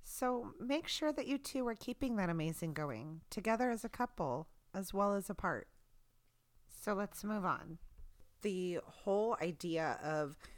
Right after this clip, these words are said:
when your relationship is starting to hit bigger bumps, it's time to seek couples counseling.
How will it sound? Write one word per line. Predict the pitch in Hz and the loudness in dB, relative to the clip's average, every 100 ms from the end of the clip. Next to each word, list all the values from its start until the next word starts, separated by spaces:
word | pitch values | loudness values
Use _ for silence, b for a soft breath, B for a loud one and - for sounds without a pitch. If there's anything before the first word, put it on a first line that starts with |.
| B B | B B
when | - 185 | -4 0
your | 180 190 | 0 0
relationship | 202 170 165 - 190 - 202 - | 2 2 0 -2 -4 -2 -2 -2
is | 160 | -4
starting | - 160 165 165 | 0 0 0 -2
to | |
hit | 160 156 | -4 -4
bigger | - 156 | -4 -4
bumps, | 151 139 180 185 - - | -2 0 -2 -6 -10 -6
it's | 170 - | -6 -6
time | - 170 160 | -6 -4 -4
to | 165 | -6
seek | - 175 - | -6 -8 -6
couples | 160 - 151 | -6 -4 -6
counseling. | - 139 135 - 175 | -6 -6 -6 -6 -6